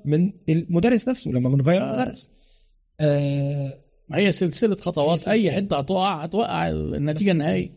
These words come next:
Speaker 1: بس هو مش ذنب الراجل اللي هو إيه؟
Speaker 2: أكيد.
Speaker 1: اللي جه، اللي جه
Speaker 2: آه.
Speaker 1: حط ثقته فيك وإيه؟ ولك، إيه ده أنتوا وقفتوا ليه يا جماعة؟ والعداد بتاع السبسكريبشن بتاعه هيخلص، بس أنت
Speaker 2: آه.
Speaker 1: اللغة، اللغة دي مثلًا وقفت.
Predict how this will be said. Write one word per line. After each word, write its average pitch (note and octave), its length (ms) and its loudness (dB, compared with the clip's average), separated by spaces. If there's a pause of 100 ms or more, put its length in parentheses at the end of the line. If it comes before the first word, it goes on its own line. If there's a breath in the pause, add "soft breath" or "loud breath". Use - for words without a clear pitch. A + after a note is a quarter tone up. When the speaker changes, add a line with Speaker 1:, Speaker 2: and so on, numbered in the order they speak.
Speaker 1:
بس D3+ 240 -2
هو A#3 120 4
مش A#3 140 4
ذنب G3+ 220 4
الراجل F3+ 280 2
اللي D3 140 2
هو C#3 140 4
إيه؟ E3 240 2 (220)
Speaker 2:
أكيد. - 120 -6
Speaker 1:
اللي C3+ 160 6
جه، G#3 300 4
اللي C#3 160 4
جه B2 160 0
Speaker 2:
آه. C3+ 160 -4
Speaker 1:
حط - 300 -4
ثقته E3 380 -2
فيك G#3 260 2
وإيه؟ E3 420 4
ولك، D#3+ 460 0 (460)
إيه C#3+ 60 2
ده C#3+ 80 2
أنتوا C#3 160 0
وقفتوا E3 200 0
ليه E3 60 4
يا E3+ 60 2
جماعة؟ D#3 260 0 (320 soft breath)
والعداد C#3 460 2
بتاع E3+ 240 2
السبسكريبشن C3+ 680 2
بتاعه D3+ 200 0
هيخلص، D#3 560 0 (340)
بس G2 140 -4
أنت D#3+ 140 4
Speaker 2:
آه. A2 200 0
Speaker 1:
اللغة، D#3 240 2
اللغة D#3 440 2
دي D3 140 2
مثلًا F3+ 360 2
وقفت. - 420 -2